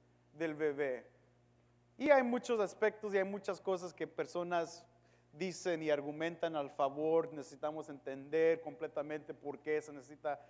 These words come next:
matar un bebé. Pero tú y yo entendemos que esa sangre inocente va a ser justificada. Dios va a traer juicio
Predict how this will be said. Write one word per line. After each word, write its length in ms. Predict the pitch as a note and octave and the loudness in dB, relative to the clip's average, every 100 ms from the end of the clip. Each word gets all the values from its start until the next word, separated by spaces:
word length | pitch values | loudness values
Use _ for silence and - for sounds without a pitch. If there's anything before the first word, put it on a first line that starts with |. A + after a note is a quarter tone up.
| - | -16
matar 560 | - C3+ - D3+ D3+ D#3 | -6 -6 0 2 2 0
un 200 | D#3 D#3 | -10 -10
bebé. 480 | D3+ C#3 C#3 D3+ D3+ - - _ | -4 -2 0 0 0 -6 -20 _
Pero 220 | F3 F3 | 0 2
tú 260 | E3+ G#3 A#3+ | 0 -2 -2
y 140 | B3 | 2
yo 160 | G#3+ F3 | 2 2
entendemos 1000 | E3 F3+ D#3+ C3 B2 A#2+ A#2+ C3 - - | 0 -4 -4 -4 -6 -6 -12 -16 -20 -8
que 160 | C#3+ D3 | 0 0
esa 240 | D3 F3 | 0 -8
sangre 460 | - E3 E3 F3+ F#3 | -4 -4 -4 -4 -6
inocente 840 | F#3 F#3 - C3 A#2+ A#2 B2 C#3+ - _ _ _ _ _ _ _ _ _ _ C3 | -6 -10 -10 -12 -14 -12 -10 -10 -14 _ _ _ _ _ _ _ _ _ _ 2
va 80 | C#3 | 2
a 60 | |
ser 420 | - C#3 B2 B2 - - | 0 -4 -2 -4 -8 -18
justificada. 720 | C3 - C3+ - - F3+ A3 _ _ _ - | -16 -14 -16 -18 -16 -18 -18 _ _ _ -20
Dios 480 | C3 D3+ D3+ C#3+ | -4 0 0 0
va 60 | D#3 | -4
a 80 | D#3+ | 0
traer 320 | D#3+ D3 D3+ - | 0 2 -2 -8
juicio 580 | A3 A3 - - A#2 C3 | -12 -10 -10 -10 -12 -12